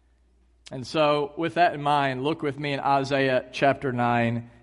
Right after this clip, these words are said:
verse one. "Nevertheless, there will be no more gloom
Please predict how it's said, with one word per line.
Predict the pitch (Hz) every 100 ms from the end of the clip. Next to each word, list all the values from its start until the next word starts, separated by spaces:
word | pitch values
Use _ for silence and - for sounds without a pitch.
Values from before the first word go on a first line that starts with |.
| _ _ _ _ _ -
verse | 123 104 -
one. | 101 98 101 - _ _ _ _ _ _ _ _ _ _ _ _ _ _ _ _ -
"Nevertheless, | 185 208 214 208 202 208 175 - - - - - - - _
there | 131 180 214
will | 214
be | 214 202
no | 185 226 254
more | 254 254 233
gloom | 165 180 202 185 143 110